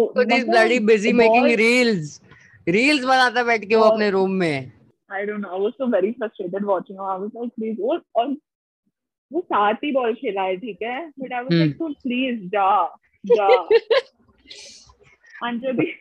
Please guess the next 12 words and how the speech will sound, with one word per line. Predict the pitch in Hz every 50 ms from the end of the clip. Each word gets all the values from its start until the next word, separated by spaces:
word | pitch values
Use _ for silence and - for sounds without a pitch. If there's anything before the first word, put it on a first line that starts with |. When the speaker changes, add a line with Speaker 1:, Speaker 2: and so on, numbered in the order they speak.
| _ _ - - - - -
Speaker 2:
जब | 269 254 262
भी | 262 320
I, | 277 277 262 240 240 233 247 - - - 311 277 285 294 _ _ _ _ _ _
मैं | 247 254 262
बाहर, | 240 254 220 214 220 226 240 233 208 - _ _ -
मैं, | 240 226 220 214 226 233 240 247 - - - 202 202 190
my | 208 208 220
mom, | 226 220 208 202 202 202 - - _ _ - 233 -
mom, | 196 185 190 - - -
मम्मी | 202 185 196 208 233 247
ने, | 240 214 330 - _ _ _ _ _ _ -
मैं | 202 202 208 214 214 240 269 294 311 339